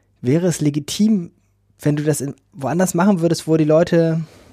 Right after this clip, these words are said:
ja, die Frage ist, sagst du es den Leuten und hören sie dir freiwillig zu? Also ich überleg gerade, ob es übergriffig ist. Nehmen wir an, die beiden, äh, Leute, die gerade in einem Gespräch sind, sich gegenseitig Learning Gaps empfehlen, stehen im Lehrerzimmer, du kommst vorbei und gehst dazwischen und sagst,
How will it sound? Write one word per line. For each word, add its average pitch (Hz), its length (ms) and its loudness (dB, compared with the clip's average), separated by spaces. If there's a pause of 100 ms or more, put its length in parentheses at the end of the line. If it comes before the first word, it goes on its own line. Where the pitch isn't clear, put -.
(400)
ja, 139 80 -2
die 160 80 -6
Frage 180 240 -2
ist, 165 100 -2 (160)
sagst - 300 -6
du - 40 -10
es - 100 -12
den 160 140 0
Leuten 160 320 0
und 151 180 -6
hören 147 160 -4
sie 151 100 -4
dir 147 120 -2
freiwillig 143 520 -4
zu? 107 280 -8 (120)
Also 120 140 -6
ich - 40 -8
überleg 151 200 2
gerade, 147 220 2
ob 135 120 -2
es 131 120 -6
übergriffig 170 480 -2
ist. 165 180 -6 (380)
Nehmen 185 180 2
wir 180 100 0
an, 165 120 0
die 160 80 0
beiden, 151 560 0
äh, 139 180 -4
Leute, 147 340 0
die 139 120 -4
gerade 139 180 0
in 135 80 -4
einem 127 120 -2
Gespräch 190 360 0
sind, 185 160 -2
sich 151 140 -4
gegenseitig 143 400 -4
Learning 180 260 2
Gaps 175 220 -6
empfehlen, 165 300 -4
stehen 160 260 0
im 135 80 -2
Lehrerzimmer, 196 680 0
du 160 80 -2
kommst 175 220 -6
vorbei 127 320 2
und 220 100 -2
gehst 170 140 0
dazwischen 156 220 -2
und - 20 -6
sagst, 151 180 0